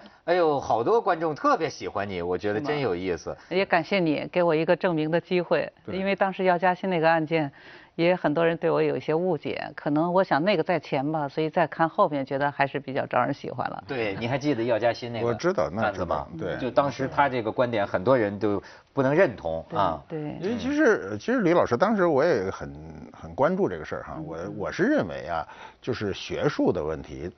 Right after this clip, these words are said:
Speaker 3: 不适合公-，在公共面前去讲，
Speaker 2: 对，
Speaker 3: 因为你讲不通。
Speaker 2: 对。
Speaker 3: 你比如你看我，我，我喜欢陶瓷是吧？我喜欢家具，我去公开的讲五十多课，我从来没讲过技术问题。
Speaker 1: 哎。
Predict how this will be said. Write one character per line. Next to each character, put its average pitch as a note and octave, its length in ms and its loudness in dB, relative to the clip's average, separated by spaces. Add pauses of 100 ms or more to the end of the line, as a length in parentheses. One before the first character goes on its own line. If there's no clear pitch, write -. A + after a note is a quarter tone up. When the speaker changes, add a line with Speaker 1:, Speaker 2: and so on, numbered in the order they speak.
(100)
Speaker 3:
不 A2+ 160 -4
适 - 180 -4
合 A2+ 160 -2
公-， - 140 -8 (140)
在 A2 140 -2
公 D3 160 -4
共 C3+ 240 0 (240)
面 C#3 180 -4
前 A#2+ 140 0
去 D3+ 160 -2
讲， - 480 -8
Speaker 2:
对， D#3+ 300 -6
Speaker 3:
因 A#3 80 2
为 D4+ 40 4
你 E4 100 4
讲 - 180 -6
不 G#2 80 -6
通。 B3+ 320 2
Speaker 2:
对。 - 80 -10 (220)
Speaker 3:
你 A3 80 4
比 D4+ 60 8
如 E4+ 80 8
你 D#3 120 0
看 D#3 140 -2
我， G2+ 380 0
我， G#2+ 220 -10
我 G#2+ 260 2
喜 - 140 0
欢 D#2 140 -6
陶 F#2 200 0
瓷 G#2+ 320 -4
是 G2 140 -6
吧？ D#2 220 -4 (200)
我 C3 100 2
喜 A2 160 -2
欢 F2 140 -4
家 A2 200 4
具， A2+ 200 -2
我 G2 140 0
去 B2+ 300 0 (180)
公 D#3+ 160 -4
开 D3+ 200 4
的 A#2+ 120 2
讲 F#2+ 260 -4
五 E2+ 220 -6
十 A2+ 120 -2
多 F3+ 180 6
课， - 260 0 (460)
我 A2 140 0
从 - 180 0
来 F#3 80 6
没 F3 140 0
讲 - 180 -2
过 G2 80 -2
技 A2 260 -2
术 - 140 -8
问 C2 120 -10
题。 - 60 -20 (440)
Speaker 1:
哎。 E2 340 -8